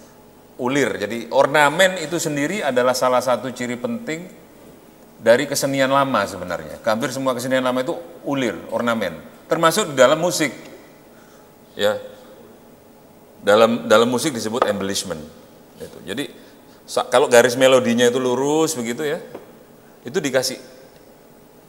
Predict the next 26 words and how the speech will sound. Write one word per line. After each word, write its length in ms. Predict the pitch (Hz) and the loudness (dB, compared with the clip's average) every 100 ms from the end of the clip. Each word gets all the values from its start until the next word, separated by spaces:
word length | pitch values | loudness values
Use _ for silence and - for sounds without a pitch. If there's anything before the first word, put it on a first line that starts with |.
| - - - | -20 -20 -20
dikasih 480 | - 110 131 131 131 | -12 0 2 2 -4
begitu 240 | 123 131 98 | -6 -4 -4
loh, 80 | |
dikasih 320 | 82 95 117 135 | -6 -2 -2 0
ulir 320 | 131 120 90 87 | -2 -2 -2 -6
gitu. 240 | 87 80 - - | -10 -12 -16 -18
Nah, 160 | - 98 | -6 -4
itu 160 | 107 131 | -2 -2
yang 160 | 123 | 0
terjadi 400 | 120 110 98 107 | -2 0 -2 0
misalnya 320 | 113 101 110 | -4 -4 -4
dalam 240 | 110 95 95 | -2 -2 -2
lagu, 480 | 95 85 90 87 87 - - - - - - - | -4 -4 -10 -10 -12 -16 -20 -20 -20 -20 -16 -4
lagu-lagu 400 | 87 87 87 90 | -4 0 -2 -2
tradisional, 960 | 90 87 - 87 78 80 78 78 76 | -2 -2 -6 -10 -10 -10 -10 -10 -10
atau 160 | 80 107 | -4 -2
kalau 240 | 104 101 113 | 2 0 2
mau 160 | 107 107 | 2 4
yang 160 | 107 | 2
contoh 320 | 107 104 92 104 | 2 0 2 0
yang 80 | |
modern, 400 | 104 101 98 98 | 0 0 0 0
lagu 240 | 131 107 101 | -2 -2 -4
Melayu 560 | 95 85 87 95 95 | -4 -4 -6 -8 -10
gitu 240 | 90 82 | -10 -10
loh. 80 | 73 | -12